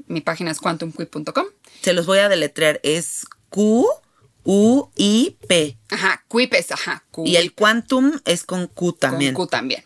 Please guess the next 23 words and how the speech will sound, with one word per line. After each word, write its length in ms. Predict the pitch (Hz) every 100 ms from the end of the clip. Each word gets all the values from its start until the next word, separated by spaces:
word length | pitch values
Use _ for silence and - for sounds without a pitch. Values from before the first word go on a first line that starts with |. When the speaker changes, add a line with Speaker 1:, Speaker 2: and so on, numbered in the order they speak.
| -
Speaker 2:
Ok. 220 | 123 - 190 - - - _
Speaker 1:
Y, 500 | 214 240 254 294 - -
eh, 220 | 190 185
bueno, 280 | 175 180 165
ahí 200 | 170 185
doy, 380 | 190 185 190 170 143
doy 140 | 170
varios 240 | 170 165 -
talleres. 440 | 160 208 294 285
El 100 | 165
más 200 | 170 165
choncho 360 | - 208 180 185
que 100 | 170
tengo 300 | 180 180 170
es 120 | -
uno 160 | 170
de 120 | 160 147
física 400 | 190 - 170 160
cuántica, 440 | 165 175 175 160
donde 340 | 147 - 160 -
vemos 460 | 156 165 170 170 165
las 180 | 160
nueve, 540 | 175 175 180 180 170